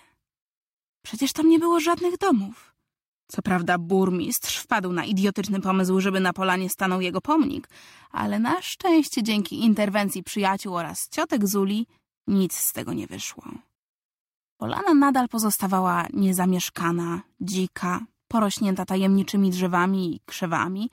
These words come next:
które z całą pewnością nie świeciły na niebiesko. Światełko w końcu zniknęło zupełnie.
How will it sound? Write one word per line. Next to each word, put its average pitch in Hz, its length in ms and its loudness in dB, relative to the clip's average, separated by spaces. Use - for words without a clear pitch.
które 320 280 -2
z - 180 -4
całą 247 420 4
pewnością 226 500 0
nie 247 140 4
świeciły 202 400 0
na 165 100 0
niebiesko. - 640 -6
Światełko - 480 -10
w - 60 -10
końcu 202 540 -4
zniknęło - 600 -6
zupełnie. - 640 -12